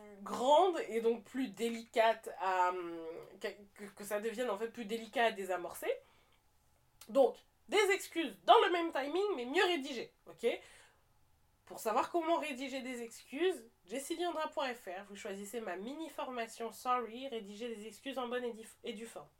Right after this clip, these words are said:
J'ai donné la trame là-bas. J'ai aussi donné cette trame lorsque j'ai analysé, euh, la communication de crise du salon Business Africa dans ma room, dont vous pouvez retrouver le replay du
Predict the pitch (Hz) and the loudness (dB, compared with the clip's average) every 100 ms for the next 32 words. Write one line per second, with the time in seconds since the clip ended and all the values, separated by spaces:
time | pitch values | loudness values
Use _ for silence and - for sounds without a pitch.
0 | _ _ 165 185 220 226 208 - 226 214 | _ _ -10 -4 -2 0 -2 -4 -6 -6
1 | 190 - - - - - 339 - - 330 | -8 -10 -18 -20 -20 -12 -8 -6 -2 0
2 | 349 330 - 269 - - 247 254 269 - | 0 0 -4 -6 -6 0 2 2 -2 -12
3 | - - 170 - 190 190 185 247 285 269 | -20 -10 -10 -6 -6 -4 0 2 2 0
4 | 262 220 226 226 226 - 190 180 170 165 | -4 -2 0 2 0 -2 -4 -2 -2 -4
5 | 165 165 165 160 240 254 233 214 233 190 | -4 -4 -6 -6 -6 -6 -6 -6 -8 -10
6 | - 247 247 196 185 196 185 185 208 262 | -10 -8 -8 -10 -8 -6 -6 -8 -8 -6
7 | 262 254 208 - 220 247 - - - - | -4 -6 -8 -8 -6 -6 -12 -20 -20 -20
8 | - - 196 190 175 190 311 359 359 _ | -18 -6 -2 0 -2 -2 -2 -2 -4 _
9 | - 214 233 196 - 196 180 170 185 170 | -10 -2 -2 -2 -12 -8 -8 -10 -12 -12
10 | 151 151 285 294 269 269 226 196 | -10 -8 -8 -8 -4 -4 -4 -10